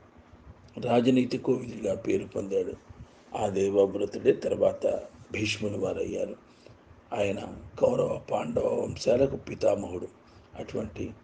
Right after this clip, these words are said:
భీష్ముడిని తలుచుకొని తరిద్దాం. ఈ రోజున భీష్మాష్టమి కాబట్టి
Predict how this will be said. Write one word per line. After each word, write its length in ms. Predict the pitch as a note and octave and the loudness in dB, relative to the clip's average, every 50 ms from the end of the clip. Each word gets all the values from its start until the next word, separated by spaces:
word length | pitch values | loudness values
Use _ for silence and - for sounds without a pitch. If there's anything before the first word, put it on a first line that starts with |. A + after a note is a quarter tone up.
| - - | -12 -6
భీష్ముడిని 560 | G#2+ G#2+ G#2+ - - A2 A2 G#2 G2 F#2+ F#2+ | -2 -2 -2 -2 -2 -4 -6 -6 -4 -4 -4
తలుచుకొని 640 | - - G#2 G2+ G2+ - - - - G2+ A2+ - - - - - - - - - - - - | -2 0 -2 -2 -2 -4 -8 -4 -4 -4 -4 -4 -8 -12 -16 -18 -20 -20 -20 -20 -18 -6 -2
తరిద్దాం. 520 | F#2 F#2+ G2 F#2+ F2+ - - F#2 F#2+ - - - - - - - - - - - - - G2+ F#2+ | -2 -2 -2 -4 -6 -4 -2 -2 -2 -2 -4 -14 -20 -20 -20 -20 -20 -20 -20 -20 -20 -14 -12 -10
ఈ 40 | |
రోజున 340 | F#2 F#2+ G2 G2 - G2 G2+ - - - - - - - - - - - - - | -8 -8 -8 -8 -10 -14 -14 -16 -18 -20 -20 -20 -20 -20 -20 -20 -20 -20 -16 -12
భీష్మాష్టమి 680 | G#2 G#2+ G#2+ - - - A2 G#2+ - - - - - - | -10 -8 -6 -8 -6 -4 -6 -6 -6 -8 -10 -12 -12 -12
కాబట్టి 520 | - - F#2 - - - - - - - | -12 -8 -10 -10 -10 -10 -18 -18 -18 -20